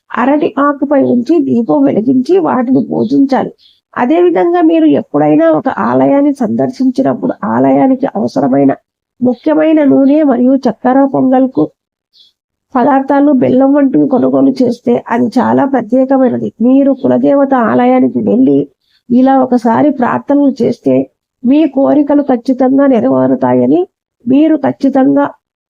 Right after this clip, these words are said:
అనుకుంటారు. పితృదేవత ఆలయానికి వెళ్ళలేని వారు ఇంటి నుండి ఈ పూజను అదే విధంగా చేయవచ్చు, కానీ ఫలితాలు రావడానికి కొంత సమయం పడుతుంది. కాబట్టి వీలైనంత తరచుగా మీ పూర్వీకుల ఆలయాన్ని సందర్శించి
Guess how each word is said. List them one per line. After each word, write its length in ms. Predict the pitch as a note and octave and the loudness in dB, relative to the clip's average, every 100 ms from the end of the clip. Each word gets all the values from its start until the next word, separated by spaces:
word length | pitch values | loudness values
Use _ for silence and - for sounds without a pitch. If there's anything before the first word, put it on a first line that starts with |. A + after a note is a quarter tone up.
| _ _ - | _ _ -4
అనుకుంటారు. 680 | A#3+ B3 C4 A#3 A#3 G#3+ - _ _ _ _ | -2 0 -2 -2 -4 -6 -8 _ _ _ _
పితృదేవత 800 | C#4 B3+ - D#4+ D4 D#4 D#4 D4 D4 B3+ | -2 -2 -2 0 2 2 2 2 0 0
ఆలయానికి 560 | B3 C4 C4+ C4+ C4+ | 2 2 2 2 2
వెళ్ళలేని 640 | B3+ C4 B3 C4+ B3+ C4 B3+ | 2 2 2 2 2 2 2
వారు 300 | A#3 A#3+ E4 D#4 | 2 0 0 2
ఇంటి 300 | - - D3 | 0 0 0
నుండి 340 | C#3+ C3 D3 D#3 | 2 2 0 0
ఈ 80 | C3 B2+ | 0 0
పూజను 440 | B2+ B2+ B2+ C#3 C#3 G#2+ | 0 0 0 0 -2 -4
అదే 180 | A2 B2+ | -2 0
విధంగా 380 | C#3 C#4 C4+ D4 | 0 0 -2 -2
చేయవచ్చు, 560 | - - A#3 A3 - - _ _ _ _ _ - | -4 -4 -2 -4 -8 -20 _ _ _ _ _ -6
కానీ 320 | A#3+ A#3+ B3 B3 | -2 0 0 -2
ఫలితాలు 560 | - A#3 B3+ C#4 C#4 C#4 B3 | -2 -2 0 2 2 2 2
రావడానికి 540 | B3+ B3+ B3+ B3 B3 | 0 0 0 0 -2
కొంత 240 | A#3+ A#3+ A#3 A3+ | -2 -4 -4 -4
సమయం 320 | A3 B3 B3+ | -2 0 0
పడుతుంది. 480 | B3 G#3 - A#3 B3+ _ _ _ _ - | 0 -4 -8 -14 -16 _ _ _ _ -6
కాబట్టి 520 | B3 C4 C#4 C4 C4+ C4 | -2 0 0 -2 -2 0
వీలైనంత 760 | A#3+ D4 D#4+ D#4 D#4+ D#4 D4 D#4 D4 | 0 2 2 2 2 0 0 0 0
తరచుగా 460 | C4+ C4+ D4 D4 C#4+ | 0 0 0 0 2
మీ 100 | D4 - | 0 -2
పూర్వీకుల 540 | B3+ C4 C4+ C#4 D4 - | -2 2 2 2 0 -2
ఆలయాన్ని 520 | B3+ C#4 C#4 C4+ C4+ C4 | -2 0 2 2 0 -2
సందర్శించి 720 | A#3 A3+ B3+ B3 C4 B3+ | -2 -2 -4 -4 -4 0